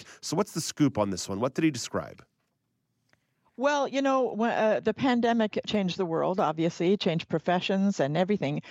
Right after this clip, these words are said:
Speaker 2: One of the interesting post-covid ideas, uh, in architecture is that high-rise residential buildings should almost always be mandated to have outdoor spaces. I
Speaker 1: Heck,
Speaker 2: thought this,
Speaker 1: heck
Speaker 2: of course,
Speaker 1: yes.
Speaker 2: is brilliant,
Speaker 1: Heck
Speaker 2: right?
Speaker 1: yes.
Speaker 2: Uh, balconies, terraces,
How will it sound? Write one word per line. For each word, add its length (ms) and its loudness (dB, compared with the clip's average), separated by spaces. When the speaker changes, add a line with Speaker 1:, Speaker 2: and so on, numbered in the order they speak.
Speaker 2:
One 180 0
of 100 0
the 120 2
interesting 400 0
post-covid 640 0
ideas, 640 2
uh, 280 2
in 140 0
architecture 600 -2
is 100 0
that 140 -2
high-rise 560 0
residential 500 -2
buildings 480 -4
should 260 0
almost 640 2
always 460 4
be 120 -2
mandated 680 0
to 120 -2
have 360 -2
outdoor 480 -2
spaces. 680 -4
I 100 0
Speaker 1:
Heck, 80 0
Speaker 2:
thought 200 0
this, 100 -2
Speaker 1:
heck 140 2
Speaker 2:
of 60 -2
course, 120 0
Speaker 1:
yes. 220 2
Speaker 2:
is 300 -6
brilliant, 340 6
Speaker 1:
Heck 300 2
Speaker 2:
right? 80 4
Speaker 1:
yes. 500 0
Speaker 2:
Uh, 380 0
balconies, 800 2
terraces, 800 0